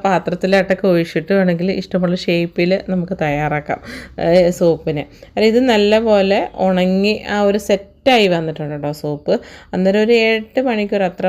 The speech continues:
മാത്രമേ വേണ്ടുള്ളൂ. അതിന് മുമ്പേ ശരിയായി വരും. അന്നേരം, ആ, ഇഷ്ടമുള്ള ഷേപ്പിൽ ഇഷ്ടമുള്ള മണത്തിൽ ഇഷ്ടമുള്ള ചേരുവയിൽ നമുക്ക് വളരെ സിമ്പിളായിട്ട് വീട്ടിൽ സോപ്പ് തയ്യാറാക്കാം. ഒന്ന് സോപ്പ് ബേസ് ഉപയോഗിച്ചും ഒന്ന്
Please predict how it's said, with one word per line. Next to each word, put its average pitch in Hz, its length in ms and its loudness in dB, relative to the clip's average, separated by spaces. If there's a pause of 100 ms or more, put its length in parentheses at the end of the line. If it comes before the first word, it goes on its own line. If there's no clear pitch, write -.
(100)
മാത്രമേ 185 400 0
വേണ്ടുള്ളൂ. 165 520 0
അതിന് 214 220 0
മുമ്പേ 226 240 2 (120)
ശരിയായി 170 560 0 (100)
വരും. 151 220 -2 (340)
അന്നേരം, 196 260 -2 (220)
ആ, - 20 2 (840)
ഇഷ്ടമുള്ള 180 460 0 (100)
ഷേപ്പിൽ 156 400 -4 (160)
ഇഷ്ടമുള്ള 165 480 -4 (120)
മണത്തിൽ 151 400 -6 (200)
ഇഷ്ടമുള്ള 233 440 2 (120)
ചേരുവയിൽ 156 460 -4 (100)
നമുക്ക് 156 340 -10
വളരെ 156 260 -2 (100)
സിമ്പിളായിട്ട് 208 720 0
വീട്ടിൽ 147 220 -6 (140)
സോപ്പ് 143 360 -6
തയ്യാറാക്കാം. 147 540 -4 (460)
ഒന്ന് 175 220 2 (160)
സോപ്പ് 170 280 0
ബേസ് 170 280 0
ഉപയോഗിച്ചും 165 420 -2 (100)
ഒന്ന് 254 140 0